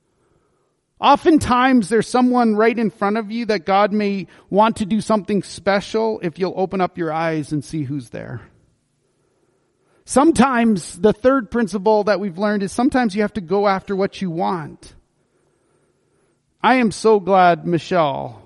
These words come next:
went after what she saw in this crazy basketball player in Minnesota.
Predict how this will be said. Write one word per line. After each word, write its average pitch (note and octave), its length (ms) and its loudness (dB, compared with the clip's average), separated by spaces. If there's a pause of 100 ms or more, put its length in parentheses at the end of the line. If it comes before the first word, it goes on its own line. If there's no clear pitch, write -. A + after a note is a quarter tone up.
(260)
went E3 400 -2
after C#3+ 480 -4
what C#3+ 280 -8
she C#3 220 -8
saw C3+ 480 -2
in B2+ 260 -6
this B2 420 -10 (760)
crazy D3+ 480 0
basketball B2 640 -4
player A#1+ 340 -6
in A2+ 140 -6
Minnesota. A#2 640 -10